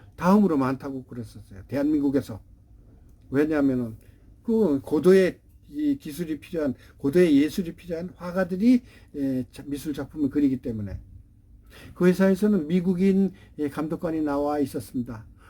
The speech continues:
론 테일러라는 사람이었었어요. 네, 이름도 기억합니다. 오십 년 전이라도. 그 사람이 와가지고,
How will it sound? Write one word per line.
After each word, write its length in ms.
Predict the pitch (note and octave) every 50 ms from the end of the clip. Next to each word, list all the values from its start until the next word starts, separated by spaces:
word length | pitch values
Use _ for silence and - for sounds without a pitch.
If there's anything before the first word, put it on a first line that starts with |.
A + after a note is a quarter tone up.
| - - _
론 380 | - C3 C#3+ D#3 E3+ F#3 F#3+ F3+
테일러라는 680 | - - G3 F#3 F3+ F3+ F3 E3+ E3+ E3 E3 E3 D#3+
사람이었었어요. 840 | - D#3+ D#3+ D#3+ D3+ D3 C#3+ C#3 C3 B2 - C#3+ - - D3 B2 A#2
네, 100 | B2 D3+
이름도 320 | F#3 F3+ F#3 E3 C#3+ -
기억합니다. 920 | - D3 C#3 C3+ - - - - _ _ _ - - _ - C#3+ B2+ A#2+ A#2+
오십 260 | C3 C3+ C3+ D3+ C#3+
년 160 | C#3 C3 B2
전이라도. 480 | B2 A#2+ A#2 A#2 A2 G#2+ G2+ A2 C3 C3 - - - - -
그 100 | - D3+
사람이 380 | C3+ F3 F3+ F3+ F#3+ G3 G3 F#3+
와가지고, 680 | F3+ F3 E3+ E3+ E3+ E3+ E3 F3+ F3+ G3 G#3 G#3+ G3